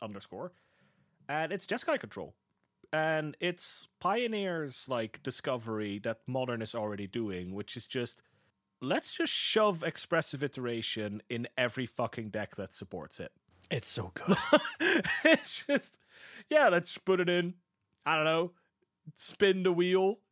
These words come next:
Speaker 1: Jeskai Control. We'll try that one again.
Speaker 2: I will,
Speaker 1: And just
Speaker 2: I
Speaker 1: see
Speaker 2: will
Speaker 1: if it
Speaker 2: never
Speaker 1: sticks.
Speaker 2: stop riding. I will never stop riding this high.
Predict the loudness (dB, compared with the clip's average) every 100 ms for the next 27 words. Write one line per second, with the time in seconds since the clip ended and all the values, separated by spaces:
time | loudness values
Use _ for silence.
0 | -4 4 4 4 4 4 4 0 0 0
1 | 2 0 -8 _ _ _ -2 0 4 4
2 | 4 2 0 -4 -6 -10 -14 -16 _ _
3 | _ _ _ _ 0 2 2 0 0 -4
4 | -6 -4 -4 0 2 4 2 2 0 -2
5 | 0 -2 0 -2 -2 -4 -8 -10 -6 -2
6 | 0 0 0 -2 -2 -2 -2 -2 -2 -2
7 | -2 0 0 -2